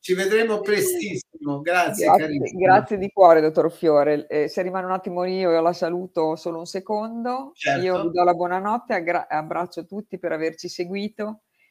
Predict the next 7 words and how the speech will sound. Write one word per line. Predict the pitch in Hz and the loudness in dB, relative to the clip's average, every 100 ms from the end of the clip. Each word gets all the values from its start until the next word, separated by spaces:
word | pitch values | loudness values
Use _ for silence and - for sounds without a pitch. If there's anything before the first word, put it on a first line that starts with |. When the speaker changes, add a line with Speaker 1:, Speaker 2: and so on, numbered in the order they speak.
| _ _ | _ _
Speaker 2:
E | - 151 156 151 151 151 147 147 147 151 | -8 -4 -2 -2 -4 -4 -4 -4 -6 -4
grazie | 156 147 160 - 170 160 | -2 -2 -2 -4 -2 -2
e | |
buonanotte. | 143 143 143 120 139 - 131 | -2 -6 -6 -10 -12 -14 -10
Grazie | 139 151 147 - | -6 -6 -8 -14
a | 143 | -14
tutti. | 139 135 _ 139 151 | -14 -20 _ -18 -18